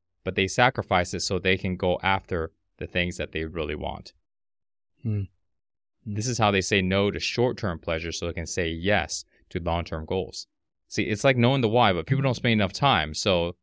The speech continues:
Speaker 1: they end up saying yes to too many short-term things, and then they find that their life is always just,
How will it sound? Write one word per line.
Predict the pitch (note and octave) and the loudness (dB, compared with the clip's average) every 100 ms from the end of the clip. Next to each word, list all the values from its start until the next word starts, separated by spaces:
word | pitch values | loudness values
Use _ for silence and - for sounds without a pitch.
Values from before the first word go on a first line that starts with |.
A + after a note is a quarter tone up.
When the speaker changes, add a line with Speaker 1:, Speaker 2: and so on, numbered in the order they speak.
| _ _ | _ _
Speaker 1:
they | A2 | 2
end | G#2+ A#2+ | 6 6
up | - | 4
saying | - A#2+ G#2+ | 4 4 6
yes | A2 A#2 - | 6 4 0
to | - | -4
too | A2 | -2
many | G#2+ F#2 | 0 0
short-term | - A2+ F#2+ B2 B2+ A2+ | 2 0 0 -2 -2 -2
things, | D#2 D#2 F#2 - | -4 -4 -6 -6
and | G2 | -4
then | G2 F#2+ | -2 0
they | F#2 | 0
find | - A#2 A2 | 2 0 0
that | F2 | -2
their | - F2 | -2 0
life | F#2 G2+ F#2 | 2 0 0
is | F2 | -2
always | F2 G2+ G2 - | 0 2 0 -2
just, | F2 E2 - - | -4 -4 -4 -8